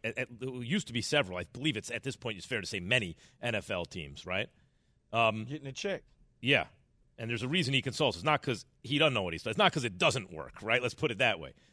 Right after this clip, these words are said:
Speaker 1: So he wrote the article titled, "You Are Wrong About Lamar Jackson." This is two thousand nineteen. Of forty-five first-round quarterbacks drafted since Peyton Manning with at least a hundred fifty attempts their rookie season,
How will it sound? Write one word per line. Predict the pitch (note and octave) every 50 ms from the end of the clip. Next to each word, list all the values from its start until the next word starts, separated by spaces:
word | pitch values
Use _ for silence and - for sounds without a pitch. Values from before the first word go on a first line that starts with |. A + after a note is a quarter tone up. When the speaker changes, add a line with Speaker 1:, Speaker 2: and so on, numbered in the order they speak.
| _ _ _
Speaker 1:
So | - - E3 D3+ D3 C#3+ C#3 - _ _ _ _ _ _ _ _ _ _ _ _
he | - F3+ G#3 A3+
wrote | G#3+ F#3 F3+ F3+ F3 -
the | - E3 D#3+
article | D3+ D3+ D3+ D3 - C#3+ C3
titled, | - - C#3+ C#3+ C#3 C3+ C3+ A#2
"You | A2 D3+ F3+ D#3+
Are | D#3 D3 C#3
Wrong | C3 B2 C#3 D3+ D#3+ E3 E3+ D#3+
About | C#3 A#2 C#3+ C#3+ C#3 - B2+
Lamar | B2+ B2 B2+ B2 B2 A#2
Jackson." | G2 A#2 A2+ G2+ F#2+ - - C2 B1 - _ -
This | B2+ -
is | C3 A#2 G2+ G2+ -
two | - F#3 F3
thousand | F3 D#3+ D#3 D3 C3+ C#3+ C3
nineteen. | B2+ A#2+ A#2 A2 - A2 F2 C2+ - _ _ _ _ _ _ _ _ _ _ _ _ _ -
Of | - D3 C3 -
forty-five | - - G3 A3 A#3+ B3 F#3+ - G#3 F#3+ G3 F#3 -
first-round | - F3 F3+ D#3+ - - E3 D#3+ D#3+ D3 -
quarterbacks | - D#3+ D3 D3 C3+ B2 B2 A#2+ A#2 -
drafted | - - C3+ C#3 D3+ - - C#3+ -
since | - C3 A#2 -
Peyton | - - E3 E3 - D#3+ D3
Manning | C3+ A#2+ G2+ G2 G2+
with | G2+ F#2+
at | A#2+ A#2+ C3
least | D#3 C#3+ - -
a | G2
hundred | C#3+ D3+ F#3 F3 -
fifty | - F3+ - - - D3+
attempts | C#3+ - - D3+ C3+ A#2 - -
their | - B2+ A#2+
rookie | A#2 C3+ C3+ - B2 A2
season, | - - B2+ B2 A#2 F2 E2 C#2+ C2+ C2